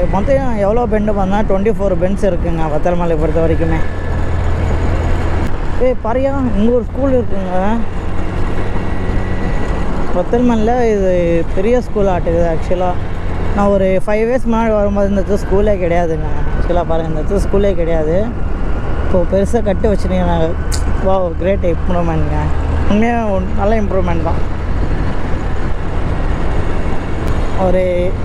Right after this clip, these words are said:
ஒரு, ஒரு வில்லேஜுக்கு கம்பல்சரி ஒரு கல்வின்றது எல்லாருக்கும் முக்கியம்தாங்க. அது நம்ம கவர்மெண்ட் வந்து நல்லா பண்ணின்னு வராங்க. நல்ல விஷயம்தான்.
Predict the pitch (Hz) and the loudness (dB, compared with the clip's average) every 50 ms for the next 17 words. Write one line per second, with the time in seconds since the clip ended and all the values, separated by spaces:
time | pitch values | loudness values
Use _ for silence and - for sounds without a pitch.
0 | 190 190 190 185 180 180 180 180 175 175 170 - - - - 190 208 190 190 180 | 0 0 0 2 2 2 0 0 0 0 -2 -2 -2 -2 0 0 0 0 2 2
1 | 180 175 175 170 170 170 156 180 196 220 254 269 262 - 226 220 269 - - 277 | 2 2 2 0 0 0 0 0 0 2 2 0 0 0 -2 -2 0 0 0 0
2 | 190 190 214 214 202 208 208 226 233 180 190 180 - 196 180 185 185 214 226 208 | 0 0 0 0 0 0 0 0 2 2 0 0 0 -2 -2 0 0 0 0 0
3 | 196 190 185 180 175 170 160 160 165 170 175 175 175 175 160 160 147 - 160 175 | 0 0 0 0 0 0 0 0 0 0 0 0 0 0 0 0 0 -2 -2 0
4 | 175 170 165 156 156 147 - - - - - - - - - - - - - - | 0 0 0 0 0 0 0 -2 -2 -2 -2 0 0 0 0 -2 0 0 0 0
5 | - - - - - - - - - - - - - - - - - - 175 170 | -2 -2 -2 -2 0 0 0 0 0 0 0 0 0 0 -2 0 0 0 2 2
6 | 165 170 160 160 160 165 160 156 170 190 208 220 220 220 202 196 185 180 196 196 | 2 2 2 0 0 0 0 0 0 0 0 0 0 0 0 0 0 0 0 0
7 | 185 170 165 170 175 180 180 - 175 165 170 170 170 165 160 156 151 151 151 - | 0 0 2 2 0 0 0 0 0 0 0 0 0 0 0 0 0 0 0 0
8 | - - - - - - - - 156 156 165 151 - 175 160 160 - - - | -2 -2 -2 -2 -2 0 0 0 0 2 0 0 0 0 -2 0 0 0 0